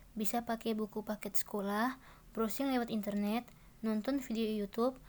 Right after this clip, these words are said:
dan lain-lain. Kemudian, Ciri-ciri belajar mandiri itu, yang pertama, kita bisa pakai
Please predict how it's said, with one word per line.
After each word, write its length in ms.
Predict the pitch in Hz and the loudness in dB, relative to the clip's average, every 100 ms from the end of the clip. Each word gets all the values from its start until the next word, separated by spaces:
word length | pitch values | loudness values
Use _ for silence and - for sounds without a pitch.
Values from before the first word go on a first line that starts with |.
| - - - | -20 -14 2
dan 240 | 220 254 | 4 6
lain-lain. 560 | 247 226 214 202 190 190 - | 6 4 2 -2 -4 -8 -10
Kemudian, 640 | - 202 202 214 226 269 262 - - - | -2 2 2 4 4 2 -2 -14 -20 -4
Ciri-ciri 560 | - 294 294 254 247 | 2 4 4 2 2
belajar 260 | 214 220 220 | 2 0 2
mandiri 380 | 208 208 202 202 | 2 0 0 -4
itu, 300 | - 233 254 - - - | -2 0 0 -8 -18 -6
yang 240 | 233 269 | -2 -2
pertama, 560 | 262 233 202 202 202 254 - - - - - - - - | -2 -2 -2 0 -2 -2 -8 -18 -20 -20 -20 2 4 4
kita 380 | 254 254 285 277 | 2 2 2 4
bisa 260 | 240 233 | 4 2
pakai 540 | 226 220 - - 254 | 2 0 0 0 0